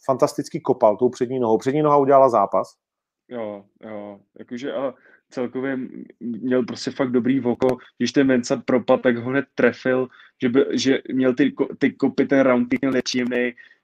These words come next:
Speaker 2: že fakt to byl, fakt to byl dob-, jako, já jsem, ale teď my jsme věděli, že to je dobrý soupeř, víš, jakože
Speaker 1: No,
Speaker 2: to
Speaker 1: jasně,
Speaker 2: všichni
Speaker 1: jasně.
Speaker 2: říkali, všichni mu říkali, "Hele, to je fakt jako řezník", ale on prostě chtěl ten zápas a mě to prostě bylo fakt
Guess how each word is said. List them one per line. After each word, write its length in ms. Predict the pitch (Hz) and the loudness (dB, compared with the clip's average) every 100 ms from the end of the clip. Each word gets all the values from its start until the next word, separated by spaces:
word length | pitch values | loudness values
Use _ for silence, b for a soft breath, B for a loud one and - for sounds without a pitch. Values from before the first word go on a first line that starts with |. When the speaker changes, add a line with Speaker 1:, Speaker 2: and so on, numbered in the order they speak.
| - | -4
Speaker 2:
že 140 | 127 - | -4 0
fakt 140 | 131 | -2
to 100 | - | 0
byl, 400 | 127 135 131 131 - _ - - | 0 2 4 4 2 _ -16 -4
fakt 140 | 139 | -2
to 100 | 135 | -2
byl 180 | 147 147 | 2 2
dob-, 240 | 135 127 117 | 2 -2 0
jako, 380 | - 123 147 139 - | -4 2 2 4 4
já 160 | 135 | 4
jsem, 260 | 139 170 151 | 2 -2 -4
ale 140 | 104 131 | -4 -4
teď 120 | 143 - | -8 -8
my 80 | 135 | -8
jsme 180 | 170 170 | -4 0
věděli, 320 | 143 156 180 | 0 0 -2
že 80 | 160 | -4
to 60 | |
je 60 | 165 | -4
dobrý 240 | 143 143 | -4 -8
soupeř, 520 | - 123 - 107 107 - | -10 -14 -12 -16 -16 -10
víš, 200 | 139 151 | -6 -4
jakože 340 | 147 143 147 139 - | -4 -2 0 0 -4
Speaker 1:
No, 80 | 117 | -6
Speaker 2:
to 0 | |
Speaker 1:
jasně, 120 | 131 - | -4 -2
Speaker 2:
všichni 160 | 190 | -2
Speaker 1:
jasně. 120 | 196 | 0
Speaker 2:
říkali, 580 | 196 208 190 147 120 131 - | 4 4 4 0 -4 -6 -6
všichni 240 | 156 147 | -6 -2
mu 140 | 156 151 | 0 0
říkali, 360 | 151 175 160 | 0 0 0
"Hele, 240 | 131 135 123 b b | 2 2 0 b b
to 60 | 139 | -2
je 60 | |
fakt 240 | 123 - 131 | 0 0 0
jako 360 | 135 143 127 - - 117 | 0 0 0 -6 -10 -6
řezník", 380 | 127 123 131 | -2 -2 0
ale 100 | 127 | 0
on 100 | 127 | 0
prostě 220 | 131 135 143 | -4 -10 -10
chtěl 220 | - 170 | -4 -4
ten 140 | 180 | -4
zápas 380 | 143 127 120 - | -4 -4 -4 -2
a 140 | 123 117 b b | -2 -2 b b
mě 80 | 131 | -4
to 60 | |
prostě 160 | 127 135 | -4 -2
bylo 120 | 135 | -4
fakt 160 | 139 | -4